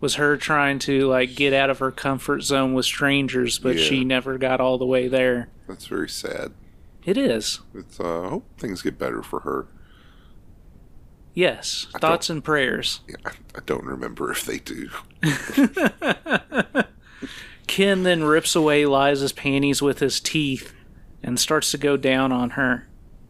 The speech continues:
Speaker 1: He then gets up and gets ready to start fucking her, but he also asks her if she still doesn't like it in the ass. <laughs> Ken's fucking Liza up there as Barbara's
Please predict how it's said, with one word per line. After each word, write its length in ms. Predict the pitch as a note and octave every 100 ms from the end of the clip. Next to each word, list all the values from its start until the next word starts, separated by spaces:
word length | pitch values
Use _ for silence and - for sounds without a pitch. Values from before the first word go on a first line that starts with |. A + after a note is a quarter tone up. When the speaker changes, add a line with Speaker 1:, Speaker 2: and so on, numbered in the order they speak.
| - - - - - - - - - - - - - - - - - - -
Speaker 1:
He 160 | - D#3+
then 320 | E3 E3+ D#3
gets 360 | D3+ D#3 -
up 360 | D3 C#3 D3 -
and 460 | C3+ C3 C3+ C3+ B2+
gets 280 | C#3+ -
ready 280 | D3 C3+ C#3
to 100 | C3+
start 320 | C3+ D#3 C#3+ C3+
fucking 440 | C#3+ C3+ D3 C3
her, 280 | B2+ C3 C3
but 320 | C#3 C3 - - - -
he 420 | - D3+ D#3 D#3 E3
also 680 | D#3 D#3+ C3+ E3 D#3+ D#3
asks 320 | - D3+ D3+
her 160 | - D3+
if 60 | C3+
she 140 | D#3
still 320 | - - D#3+
doesn't 320 | D3+ D3 D3+
like 240 | C#3 C#3 C3+
it 100 | C#3
in 120 | C3+
the 180 | C3+ C3
ass. 500 | C3+ B2+ B2 - - - - -
<laughs> 720 | - - - - - - - - - - - - - - - - - - - - - - - - - - - - - - - - - - - - - - - -
Ken's 420 | F3+ F3 E3 -
fucking 460 | D#3+ D3 - D3+ C#3+
Liza 460 | C#3 C#3+ C#3 D3
up 300 | D3 C#3 C3+
there 420 | - C#3 C#3 C#3
as 160 | C#3 B2+
Barbara's 800 | - C3+ C#3 C3+ C#3 C#3 C3 -